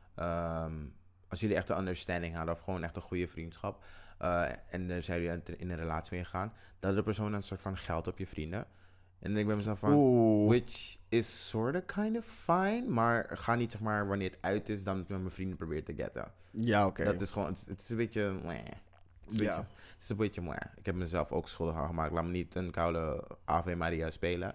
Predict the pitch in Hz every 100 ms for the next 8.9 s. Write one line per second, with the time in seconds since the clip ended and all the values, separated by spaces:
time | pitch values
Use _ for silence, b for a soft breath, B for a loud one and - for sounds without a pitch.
0 | B 92 - - 98 92 92 69 - -
1 | - - 98 95 95 95 90 - b b
2 | b b - - 127 131 139 127 127 123
3 | 117 113 120 147 165 - 101 90 101 95
4 | 95 - 92 92 92 98 80 92 92 92
5 | 95 - 101 90 95 101 98 101 95 92
6 | 92 - 101 98 120 - B B 101 139
7 | 120 117 104 101 98 98 98 107 87 -
8 | 92 90 82 85 82 71 101 98 -